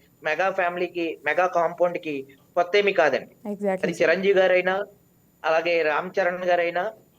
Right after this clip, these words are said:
Speaker 1: అది పవన్ కళ్యాణ్ గారైనా, ఎవరైనా సరే అండి. ఇప్పుడు చాలా మంది హీరోలు ఉన్నారండి, అంటే తండ్రి వారసత్వం పుణుకుపుచ్చుకున్నాడని కొన్ని రాస్తూ ఉన్నారు.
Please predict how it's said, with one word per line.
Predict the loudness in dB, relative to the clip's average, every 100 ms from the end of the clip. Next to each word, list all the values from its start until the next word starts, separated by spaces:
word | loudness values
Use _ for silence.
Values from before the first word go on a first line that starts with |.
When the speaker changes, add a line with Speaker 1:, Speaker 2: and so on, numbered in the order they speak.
| _ _ -8
Speaker 1:
అది | -6 -2
పవన్ | 2 2 2
కళ్యాణ్ | 0 0 0
గారైనా, | 0 0 -2 -4 -6 -2
ఎవరైనా | 2 2 2
సరే | 2 0 0
అండి. | -4 -16 _ _ _ -8
ఇప్పుడు | -2 2 2 0 -8 -6
చాలా | -2 0
మంది | 0 -2 -4
హీరోలు | -2 2 2 2
ఉన్నారండి, | 0 -2 -4 -10 -14 _ _ -16
అంటే | -2 2 4 4 2
తండ్రి | 0 2
వారసత్వం | 4 4 2 -4 -4
పుణుకుపుచ్చుకున్నాడని | -6 -6 -6 -6 0 2 2 2
కొన్ని | -2 0 0 0 -4 -14 -6
రాస్తూ | -2 -2 2 2
ఉన్నారు. | 2 -4